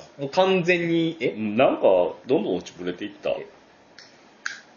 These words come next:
Speaker 1: で、最悪、なんか麻薬中毒になってたり。
Speaker 2: あ、なったね。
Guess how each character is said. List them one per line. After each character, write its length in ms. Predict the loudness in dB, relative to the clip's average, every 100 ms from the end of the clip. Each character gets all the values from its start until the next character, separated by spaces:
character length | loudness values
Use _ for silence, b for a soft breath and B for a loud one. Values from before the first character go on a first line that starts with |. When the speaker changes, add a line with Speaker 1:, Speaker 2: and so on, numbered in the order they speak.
| _
Speaker 1:
で、 100 | -6
最 320 | 0 4 6 6
悪、 360 | 6 6 8 6
な 120 | 6
ん 60 |
か 80 | 6
麻 120 | 6
薬 220 | 4 2 4
中 120 | 4
毒 120 | 4
に 100 | 2
な 60 | -4
っ 40 |
て 80 | -2
た 100 | 2
り。 60 |
Speaker 2:
あ、 140 | 2 6
な 180 | 4 4
っ 40 |
た 100 | 0
ね。 180 | 2